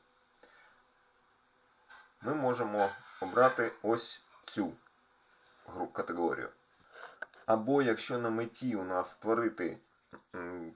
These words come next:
товар у категорії, якої зараз з-, з-, тут нема, наприклад, підсумки, то ми повинні перейти ось за цим посиланням і, е, спочатку створити так-, таку, е, категорію.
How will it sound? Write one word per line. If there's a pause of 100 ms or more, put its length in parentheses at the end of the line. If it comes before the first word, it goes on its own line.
товар (140)
у (120)
категорії,
якої
зараз (240)
з-,
з-,
тут
нема, (760)
наприклад, (120)
підсумки, (600)
то
ми (200)
повинні
перейти
ось
за
цим
посиланням (640)
і, (220)
е,
спочатку
створити
так-, (200)
таку, (280)
е,
категорію.